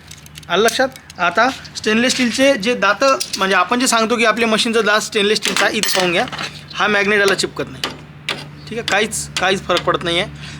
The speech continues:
म्हणजे ओरिजिनल स्टेनलेस स्टीलचा दात. आता स्टेनलेस स्टीलचा दात असण्यामागं काय फायदा आपला होऊ शकतो, तर हे ज्यावेळेस जमिनीमध्ये जाते, याला माती लागते, पाणी लागते, तर हे दात गंजत नाही, हे सगळ्यात मोठा फायदा होतो. आणि अशा पद्धतीने तुम्हाला बाकीच्या मशीनचं सगळं चेक करायचं आहे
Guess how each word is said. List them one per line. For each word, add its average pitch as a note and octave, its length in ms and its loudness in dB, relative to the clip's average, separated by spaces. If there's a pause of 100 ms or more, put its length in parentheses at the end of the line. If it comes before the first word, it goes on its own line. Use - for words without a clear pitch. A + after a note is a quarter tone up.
(100)
म्हणजे G#3 160 2
ओरिजिनल A#3+ 380 4
स्टेनलेस A#3 360 2
स्टीलचा A3 280 0
दात. F3 140 2 (340)
आता G3+ 120 2
स्टेनलेस A#3 340 2
स्टीलचा B3+ 320 0
दात A#3+ 180 2
असण्यामागं A#3+ 520 -2
काय A#3+ 240 0
फायदा G#3+ 320 0
आपला A3 200 0
होऊ G#3 140 -2
शकतो, A#3 460 -8 (380)
तर G#3 80 -2
हे B3 100 -2
ज्यावेळेस B3 300 2
जमिनीमध्ये B3 440 2
जाते, A#3+ 180 -4
याला B3 140 -2
माती A3+ 320 0
लागते, A3+ 220 0
पाणी A#3 300 0
लागते, A3 320 2
तर A#3+ 40 2
हे A3 200 2
दात A#3 200 2 (120)
गंजत A#3+ 360 2
नाही, F3+ 140 -2 (300)
हे G#3+ 80 -4
सगळ्यात A#3+ 240 2
मोठा A#3+ 200 2
फायदा A3 280 0
होतो. G3 340 -2 (360)
आणि A#3+ 460 0
अशा G3+ 200 0
पद्धतीने B3+ 420 0
तुम्हाला B3 260 0
बाकीच्या A3+ 380 -2
मशीनचं A#3 300 -4
सगळं A3+ 240 -4
चेक A#3 280 -4
करायचं A#3 240 -2
आहे C4 100 0